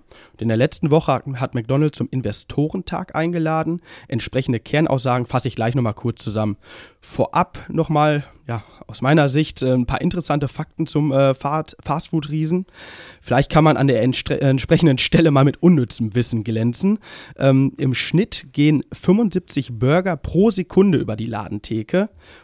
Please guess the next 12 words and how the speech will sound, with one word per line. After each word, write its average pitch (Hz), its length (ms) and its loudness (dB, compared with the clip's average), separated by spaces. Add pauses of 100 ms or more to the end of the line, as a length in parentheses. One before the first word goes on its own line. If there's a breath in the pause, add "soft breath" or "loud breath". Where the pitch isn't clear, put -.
Und - 140 -14
dennoch 180 240 -2
sind - 200 -4
die 117 60 -6
Pommes 202 440 -2
das - 160 -6
am 123 240 -4 (160)
häufigsten 170 760 -2
verkaufte 143 500 -2
Produkt 117 380 -6
von 101 100 -4
McDonald's. - 580 -12